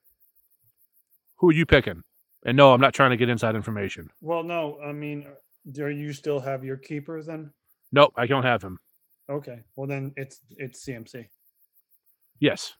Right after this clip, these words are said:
Speaker 1: for me as
Speaker 2: It is.
Speaker 1: well, it would be the subject of my man crush, Christian McCaffrey. And apparently, if you ask Christian McCaffrey,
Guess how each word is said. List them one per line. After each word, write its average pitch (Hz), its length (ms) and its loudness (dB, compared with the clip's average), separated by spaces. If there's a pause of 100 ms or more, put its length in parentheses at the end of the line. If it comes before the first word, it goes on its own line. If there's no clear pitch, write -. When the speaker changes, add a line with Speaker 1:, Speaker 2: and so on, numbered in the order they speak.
(220)
Speaker 1:
for 151 140 4
me 156 140 6
as 143 80 8
Speaker 2:
It - 20 -2
is. 120 40 0
Speaker 1:
well, 117 380 6 (120)
it 117 80 0
would 120 180 0
be 120 160 2
the 113 240 -2
subject 117 400 0
of 110 80 -2
my 110 140 -2
man 110 200 -4
crush, 107 300 -4 (380)
Christian 127 320 2
McCaffrey. 110 560 -2 (500)
And 127 140 -4
apparently, 190 380 6
if 160 120 0
you 175 120 4
ask 180 180 4
Christian 170 260 2
McCaffrey, 165 540 4